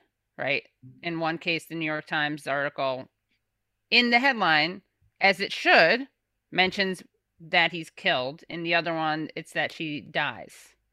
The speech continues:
And again, as you pointed out, Alan, I should make this clear. We're not, I, I'm not, and certainly you guys aren't either, but no one is condoning the deaths of civilians. No one is condoning the death of, uh, Brent Renaud at all.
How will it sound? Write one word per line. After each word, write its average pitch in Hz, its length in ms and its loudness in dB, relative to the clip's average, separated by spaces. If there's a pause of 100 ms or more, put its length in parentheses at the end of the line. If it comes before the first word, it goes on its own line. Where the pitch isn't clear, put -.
(540)
And 208 160 4
again, 220 200 6
as 208 160 2
you 220 120 -4
pointed 208 400 -2
out, 185 180 6
Alan, 175 320 4
I 160 80 4
should 170 320 -6
make 175 220 -4
this 170 120 -8
clear. 175 360 -2 (420)
We're 196 200 4
not, 196 260 8 (360)
I, - 160 -6
I'm 208 220 8
not, 180 240 10
and 135 140 -4 (160)
certainly 160 300 -4
you 151 260 -8
guys 151 180 0
aren't 151 200 0
either, 147 220 2
but 143 220 2
no 190 220 2
one 208 180 4
is 165 180 -2
condoning 175 960 0 (360)
the 170 120 -2
deaths 165 340 4
of 160 160 -4
civilians. 156 720 -4
No 175 200 -2
one 170 220 -2
is 156 240 -2
condoning 156 800 -6
the 165 180 -14
death 160 360 0
of, 151 420 -2 (160)
uh, 151 200 -2
Brent 160 260 0
Renaud 156 340 -2
at 139 140 0
all. 143 340 0